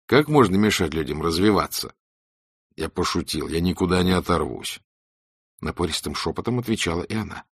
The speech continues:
"Да уж вы потому недостойны читать, что как вы себя запустили? Почему вы не приехали раньше? Почему надо было приезжать уже мертвецом?"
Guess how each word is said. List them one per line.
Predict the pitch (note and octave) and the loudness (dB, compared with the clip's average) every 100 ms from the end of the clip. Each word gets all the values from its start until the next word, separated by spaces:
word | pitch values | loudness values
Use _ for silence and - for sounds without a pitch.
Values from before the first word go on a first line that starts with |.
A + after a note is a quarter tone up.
| _ _ _ | _ _ _
"Да | A#2+ | -4
уж | A#2+ G#2+ | -2 0
вы | A2 | -2
потому | B2 - G#3+ | -4 -2 -2
недостойны | - - - - D2+ D2+ | 0 -2 -4 -4 -8 -6
читать, | - - - - - - _ _ _ | -4 -4 -8 -10 -10 -12 _ _ _
что | - - | -6 -2
как | - - | -2 4
вы | A3+ | 6
себя | G#3+ B3 | 6 8
запустили? | C4+ - C#4 - - - - _ _ _ | 6 6 2 0 -8 -10 -14 _ _ _
Почему | - - A3+ A#2+ | -2 6 8 6
вы | F2+ | 4
не | A#2 | 4
приехали | G3+ B2 - F3 | 6 4 2 0
раньше? | D#3+ - - - _ | 0 -2 -6 -10 _
Почему | - - D4+ C#4 | 0 2 2 2
надо | D#2+ G2 | 0 0
было | A#2 A2+ | 2 4
приезжать | C3+ C#3 G#2+ G3 G#3 | 6 8 8 6 4
уже | - D#3 | 2 4
мертвецом?" | G#3 - C4 - E2+ - | 4 4 0 0 -6 -8